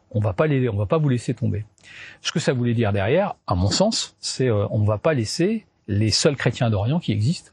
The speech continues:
encore aujourd'hui là-bas. Parce que en Orient aujourd'hui, quand on enlève, euh, ceux qui étaient, euh,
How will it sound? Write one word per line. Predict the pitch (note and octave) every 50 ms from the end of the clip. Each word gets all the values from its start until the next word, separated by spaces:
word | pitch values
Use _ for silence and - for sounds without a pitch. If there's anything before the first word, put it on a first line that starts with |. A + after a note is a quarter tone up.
| _ _ -
encore | G2 F2+ - - - - - _ _ _ -
aujourd'hui | F#2+ F#2+ G2 F2 E2+ - - _ _ _ _ _ _
là-bas. | - - - - - - _ _ _ _ _ - - - - - - - -
Parce | - -
que | - C3 A#2+ - - _ _ _ _
en | - A2+ A2+
Orient | A2+ G#2 B2 E3 F3+
aujourd'hui, | D#3+ A#2+ B2+ A#2+ A#2 D3+ F#3+
quand | - - B2 -
on | C3 B2 B2+
enlève, | B2+ B2+ B2+ C3 A#2+ G#2+
euh, | G#2 G2+ G2+ G2+ G#2
ceux | - - -
qui | C3+ - - A#2+
étaient, | B2 - - B2+ B2 A#2
euh, | G#2+ G2+ G2 G2 G2 F#2+ F#2+ G2